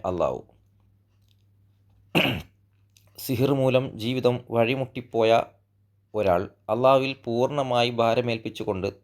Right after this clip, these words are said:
തവക്കുൽ, എങ്ങനെ അതിൽ നിന്നും മോചിതനായി എന്നതിനെക്കുറിച്ചാണ് ഈ കഥയിൽ, ഈ കഥയിൽ നിന്നും നമുക്ക് പഠിക്കാനുള്ളത്. പ്രധാന കാര്യങ്ങൾ, ഈ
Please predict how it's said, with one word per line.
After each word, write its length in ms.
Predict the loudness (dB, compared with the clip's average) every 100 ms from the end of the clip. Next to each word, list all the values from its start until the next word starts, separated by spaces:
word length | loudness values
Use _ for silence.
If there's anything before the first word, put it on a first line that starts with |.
| _
തവക്കുൽ, 460 | 0 0 -2 -8 -10 -12 _ _ _ _ -6
എങ്ങനെ 480 | -2 -2 0 0 -2 -4
അതിൽ 220 | -4 -4
നിന്നും 240 | -4 -4 -2
മോചിതനായി 760 | 0 0 0 -4 -2 -2 -2 -8 -8
എന്നതിനെക്കുറിച്ചാണ് 1000 | -6 -2 -2 -2 -4 -8 -6 -4 -2 -4 -8 -10
ഈ 120 | -10
കഥയിൽ, 380 | -4 -2 -2 -4 -8 _ _ _ _ _ _ _
ഈ 100 | -8 -2
കഥയിൽ 360 | 2 2 2
നിന്നും 220 | -2 -6 -8
നമുക്ക് 280 | -8 -10 -6
പഠിക്കാനുള്ളത്. 640 | -6 -6 -6 -6 -8 -10 -16 _ _ _ _ _ _ _ _ _ _ _ _ _ _ _ _ _ _ _ _ _ _ _ _ _ _ _ _ _ _ _ 0 0 0 -4 -8 _ _ _ _
പ്രധാന 500 | 0 2 4 4 2 2
കാര്യങ്ങൾ, 340 | 0 -2 -4 -8
ഈ 120 | -8